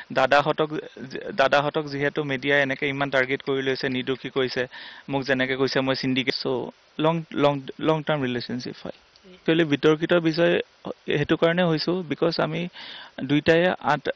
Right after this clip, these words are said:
যেতিয়াৰ পৰা লগ পাইছোঁ, দুইটাই, দুইটাই ইটো টা-, ইটো, ইটোৰ কামত বিজি থাকোঁ। তাই নিজৰ এটা লাইন আছে, আহ, যিহেতু তাই অভিনেত্ৰী হয়, চ' শ্বুটিঙত বিজি থাকে বা এনেকে হয়।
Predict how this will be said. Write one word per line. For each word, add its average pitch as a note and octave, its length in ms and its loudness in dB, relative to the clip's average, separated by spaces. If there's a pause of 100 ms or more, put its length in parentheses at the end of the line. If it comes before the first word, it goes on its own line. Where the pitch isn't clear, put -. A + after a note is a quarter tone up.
যেতিয়াৰ D3 340 4
পৰা F3+ 160 4
লগ D#3 220 6
পাইছোঁ, D#3+ 260 2
দুইটাই, D#3 360 2
দুইটাই D3 300 2
ইটো C#3 160 -2
টা-, D3 300 0
ইটো, C#3 340 0
ইটোৰ D3 280 2
কামত D3+ 260 2
বিজি C3 240 -2
থাকোঁ। A#2+ 300 -2 (680)
তাই C#3+ 200 6
নিজৰ D3 320 4
এটা D3+ 160 2
লাইন C#3+ 260 2
আছে, C#3 220 -4
আহ, - 1000 -4
যিহেতু C3 420 -2
তাই B2+ 140 4
অভিনেত্ৰী B2 480 0
হয়, C3 200 -4 (180)
চ' - 140 -10 (680)
শ্বুটিঙত C3+ 420 0
বিজি B2+ 260 -2
থাকে B2+ 260 0
বা A#2+ 160 0
এনেকে A#2 320 -4
হয়। A#2 200 -6